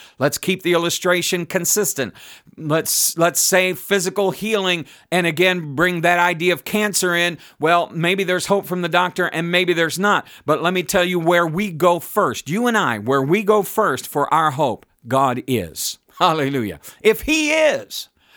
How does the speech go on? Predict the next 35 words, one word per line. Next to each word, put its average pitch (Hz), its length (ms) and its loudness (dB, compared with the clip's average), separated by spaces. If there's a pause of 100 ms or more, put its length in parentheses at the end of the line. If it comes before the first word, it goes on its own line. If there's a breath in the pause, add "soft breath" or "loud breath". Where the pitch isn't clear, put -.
(220 soft breath)
then 196 300 2
we 285 160 2
know 294 400 0
that 175 220 2
if 156 80 -4
he 294 160 0
made 247 340 2
a 170 80 2
human 147 380 -2
body, 139 360 2 (140)
he 240 160 2
can 196 240 -2
fix - 340 0
it. 170 140 -2
Now, 160 160 0
there 175 160 2
are 185 100 2
doctrines 175 540 -2
out 185 220 0
there 196 160 -2
and 143 100 -6
people 196 260 -6
out 185 200 2
there 180 160 0
that 160 100 -6
say, 175 140 -2
"Well, 170 120 0
God 170 280 -2
doesn't 160 180 0
do 175 160 0
that 180 160 0
kind 147 180 0
of 127 100 -6
thing 127 180 -2
anymore." 123 400 0